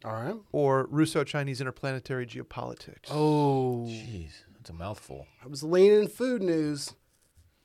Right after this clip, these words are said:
Speaker 1: and then you hit me with the interplanetary geopolitics.
Speaker 2: There
Speaker 1: Let's,
Speaker 2: it
Speaker 1: let's
Speaker 2: is.
Speaker 1: head that route.
Speaker 2: China and Russian open moon base project to
Speaker 3: China.
Speaker 2: international partners.
Speaker 3: <laughs>
Speaker 2: So China, the Chinese and the Russians are gonna build a moon base, K J.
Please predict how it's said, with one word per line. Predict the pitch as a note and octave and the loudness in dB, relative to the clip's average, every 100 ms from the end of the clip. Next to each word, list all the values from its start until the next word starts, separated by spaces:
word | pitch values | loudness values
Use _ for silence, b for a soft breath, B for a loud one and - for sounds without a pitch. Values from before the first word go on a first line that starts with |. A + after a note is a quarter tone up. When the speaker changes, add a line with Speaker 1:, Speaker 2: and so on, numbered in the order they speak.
| _ _ _ _ - | _ _ _ _ -4
Speaker 1:
and | D3+ | 0
then | D#3 | 2
you | D#3 | 4
hit | D#3 | 2
me | D#3 | 0
with | D3 | -4
the | D3 | -4
interplanetary | C#3 - D3 C#3+ C#3 - C3+ C3 | -6 -6 -4 -4 -4 -4 -4 -4
geopolitics. | B2 C3 C3 A#2+ B2 B2 A#2 A2 - | -4 -6 -6 -4 -4 -4 -6 -10 -8
Speaker 2:
There | - C3+ | -4 -2
Speaker 1:
Let's, | B2 | -2
Speaker 2:
it | |
Speaker 1:
let's | F3 | -4
Speaker 2:
is. | - | 0
Speaker 1:
head | E3 | 0
that | D3 | 0
route. | B2 G#2+ B B B B B _ | -2 -6 B B B B B _
Speaker 2:
China | - G3+ B3+ C4+ | 4 6 6 4
and | F3 D#3 | 2 4
Russian | E3+ F3 E3+ C#3+ | 2 2 -2 0
open | D#3 D#3 C#3 | 0 0 -2
moon | C3 D3+ G#3 F3+ | 0 0 0 2
base | C3 A#2+ - | 2 2 -2
project | - A#2+ A#2 A2+ A#2+ F#2+ | 0 2 2 0 -2 -2
to | |
Speaker 3:
China. | F#2+ | -4
Speaker 2:
international | D#3+ F3+ D#3 D#3 D3 D#3 B2+ - | -2 0 2 2 0 -6 -10 -6
partners. | - D3+ D#3 B2+ - - - - | 0 2 0 -6 -10 -10 -12 -14
Speaker 3:
<laughs> | - _ _ | -20 _ _
Speaker 2:
So | - C#3 | -10 -10
China, | - G3 G3+ G3+ | 2 6 6 4
the | E3+ | 2
Chinese | - G3 F#3+ E3+ | 2 2 2 0
and | E3+ | 2
the | |
Russians | D3 D#3+ D#3+ C#3+ | 6 6 4 -2
are | B2 | -4
gonna | B2 A2+ | -4 0
build | D3+ D3+ | 2 2
a | B2 | 0
moon | A#2 C#3 E3+ E3+ | -4 -4 -2 0
base, | F3 F3 - | 0 0 -2
K | F#3+ F3+ | -2 0
J. | E3 F#3+ | 2 2